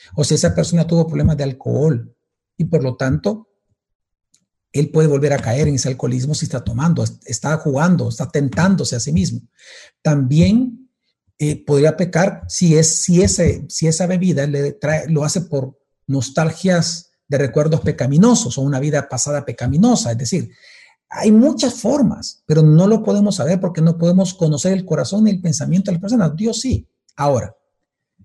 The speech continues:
la cena del Señor tiene que ver con una confesión pública y tiene que haber una confesión de pecados antes de tomarla.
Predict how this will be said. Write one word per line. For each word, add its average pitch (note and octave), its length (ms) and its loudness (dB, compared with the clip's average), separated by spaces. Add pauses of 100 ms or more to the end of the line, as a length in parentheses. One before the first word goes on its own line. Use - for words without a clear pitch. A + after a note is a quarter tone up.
(580)
la D3+ 160 0
cena A3+ 380 4
del D#3 160 2
Señor C#3 520 2
tiene D#3+ 220 2
que C#3+ 100 -4
ver D#3+ 160 2
con D#3+ 120 0
una D#3 140 2
confesión B2+ 580 -4
pública D#3+ 600 -6 (440)
y E3 120 2
tiene E3+ 300 4
que E3+ 80 0
haber E3+ 160 2
una E3+ 220 2
confesión D3+ 580 -2
de A3 100 0
pecados E3 600 -4
antes D#3 320 0
de B2 100 -6
tomarla. - 600 -2